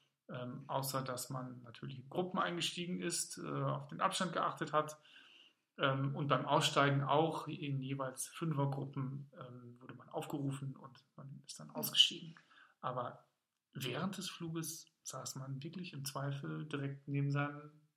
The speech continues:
Speaker 1: Nachbarn und hatte entsprechend keinen Sicherheitsabstand.
Speaker 2: Ach so, also da wurden dann auch nicht mehr die Mittelsitze blockiert, oder?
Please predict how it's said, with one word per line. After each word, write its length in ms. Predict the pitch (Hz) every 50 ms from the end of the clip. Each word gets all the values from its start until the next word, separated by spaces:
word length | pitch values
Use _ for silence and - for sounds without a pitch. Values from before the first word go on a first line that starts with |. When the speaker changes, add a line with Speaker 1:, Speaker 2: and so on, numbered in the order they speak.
| _ _ -
Speaker 1:
Nachbarn 520 | - 143 143 - - 156 151 151 156 156
und 360 | 156 - 151 151 156 151 - -
hatte 400 | 147 143 143 156 151 151 151 - - - - - - - _ _ _ _ -
entsprechend 520 | - 139 - - - 147 143 139 139 - -
keinen 380 | - 120 120 120 117 113 110
Sicherheitsabstand. 800 | 117 127 131 - 147 - - - - - - - - - - - -
Speaker 2:
Ach 60 | 202
so, 120 | - - 233
also 320 | 196 180 165 165 175 170
da 180 | 165 175 170 170
wurden 200 | 185 180 185 180
dann 160 | 185 190 196 202
auch 140 | 202 202
nicht 140 | 208 196 -
mehr 160 | 208 208 202
die 120 | 202 190 190
Mittelsitze 680 | 196 202 196 202 190 185 180 - 196 185 - - 190
blockiert, 580 | 180 185 185 185 185 - - 240 247 247 - -
oder? 500 | - 190 185 180 180 175 175 170 -